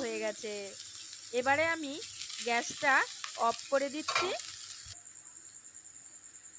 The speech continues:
বাঁধাকপির ঘন্টটা দেখো দেখতে কত সুন্দর হয়েছে, গরম ভাতের সাথে মাছের মাথা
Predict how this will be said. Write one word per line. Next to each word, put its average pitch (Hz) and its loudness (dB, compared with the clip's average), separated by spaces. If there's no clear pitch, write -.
বাঁধাকপির 277 2
ঘন্টটা 254 0
দেখো 294 2
দেখতে 240 0
কত 233 -6
সুন্দর 330 -4
হয়েছে, 320 4
গরম 247 4
ভাতের 311 -2
সাথে 339 -2
মাছের 285 -2
মাথা 262 -2